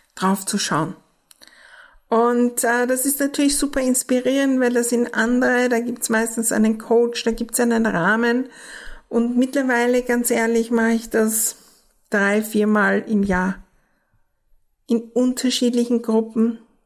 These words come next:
Und es ist jedes Mal ein Riesenschritt zum nächsten Level.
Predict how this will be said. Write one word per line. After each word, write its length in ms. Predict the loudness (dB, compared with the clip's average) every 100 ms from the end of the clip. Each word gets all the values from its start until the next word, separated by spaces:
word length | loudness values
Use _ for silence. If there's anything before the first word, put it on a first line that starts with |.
| _ _ _ _ _ _ -4
Und 120 | 0 2
es 140 | 0
ist 160 | -4 0
jedes 720 | 2 4 4 2 0 -2 -2
Mal 440 | 0 0 -2 -6 -14 _ _
ein 220 | -2 2
Riesenschritt 1200 | 2 2 2 2 0 -2 -4 -4 -4 -4 -4 -12 -12
zum 180 | -4 -2
nächsten 440 | 0 -2 -6 -6
Level. 320 | -2 -4 -4